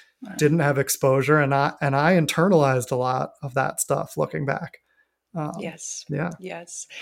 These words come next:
Speaker 1: I think that invisibility is very confusing because you do have so many experiences and you see nothing.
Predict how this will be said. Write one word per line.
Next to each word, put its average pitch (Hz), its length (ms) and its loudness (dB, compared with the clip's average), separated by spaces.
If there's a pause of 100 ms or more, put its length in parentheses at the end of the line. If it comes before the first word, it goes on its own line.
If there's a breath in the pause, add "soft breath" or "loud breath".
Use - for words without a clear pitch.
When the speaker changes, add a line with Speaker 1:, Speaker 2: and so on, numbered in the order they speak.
(100)
Speaker 1:
I 208 80 -2
think 269 160 2
that 254 160 8
invisibility 196 960 -2
is 165 560 -4
very 202 240 2
confusing 190 560 -8
because 185 260 -12
you 196 160 -8
do 208 160 -4
have 190 220 -4
so - 120 -6
many 185 140 -6
experiences 180 840 -4
and 196 160 -2
you 202 60 -2
see 214 300 0
nothing. 175 680 -2